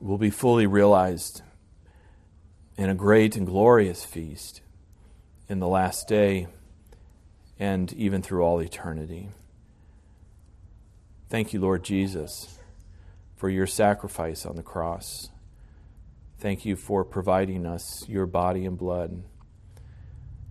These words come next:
Thank you for going to the cross for us, and thank you for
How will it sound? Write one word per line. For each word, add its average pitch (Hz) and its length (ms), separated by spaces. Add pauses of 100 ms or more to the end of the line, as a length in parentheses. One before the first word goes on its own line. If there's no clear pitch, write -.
Thank 104 280
you 98 100
for 90 680 (760)
going 104 280
to 104 100
the 101 80
cross 107 420
for 107 220
us, - 420 (340)
and 87 140
thank 95 260
you 95 100
for 87 480